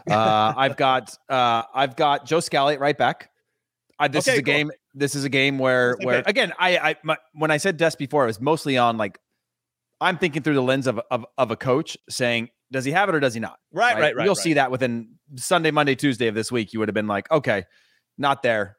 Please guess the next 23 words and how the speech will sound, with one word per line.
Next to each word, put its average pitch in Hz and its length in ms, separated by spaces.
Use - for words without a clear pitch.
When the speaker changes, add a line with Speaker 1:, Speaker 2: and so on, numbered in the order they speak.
Speaker 1:
Or 117 200
Speaker 2:
Well, 98 100
Brian 277 220
Speaker 1:
you 233 40
know. 254 60
Speaker 2:
Reynolds 214 240
is 156 100
obviously, 160 540
uh, 139 240
tearing 151 240
it 127 60
up 123 120
right 123 120
now 120 100
in 110 60
Belgium. 113 280
So 113 360
Speaker 1:
Yeah, 202 220
that's 220 200
Speaker 2:
Sca-, 202 140
Speaker 1:
true. 185 80
Speaker 2:
I, 202 60
I'd 214 100